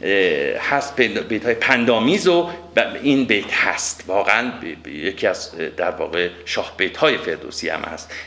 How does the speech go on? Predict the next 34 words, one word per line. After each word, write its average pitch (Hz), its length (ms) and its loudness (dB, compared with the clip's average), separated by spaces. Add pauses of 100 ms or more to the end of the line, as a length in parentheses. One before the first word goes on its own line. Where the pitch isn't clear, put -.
"نباشد 143 480 2
همی 113 240 2
نیک 113 320 2
و 120 60 4
بد." 117 540 0
این 220 160 4
استدلال 180 600 4
بسیار 180 680 4
ساده 143 520 4
است. - 380 -2 (400)
میگه: 151 200 0
"هیچ 254 320 4
چیزی 196 220 6
از 147 140 2
ما 170 120 4
باقی 123 260 2
نمیمونه، 98 540 0 (840)
نیکی 127 420 2
یا 233 200 2
بد، - 200 -2
همه 233 220 4
چیز 170 180 0
هست. 104 160 4 (260)
پس 202 160 -6
بهتره 135 460 0
این 143 200 0
که 127 300 2 (540)
نام 95 180 0
نیکی 92 380 -4
از - 160 -10
خودمون - 320 -6
بگذاریم، - 420 -12 (260)
نیکی 95 320 -6
کنیم. - 380 -12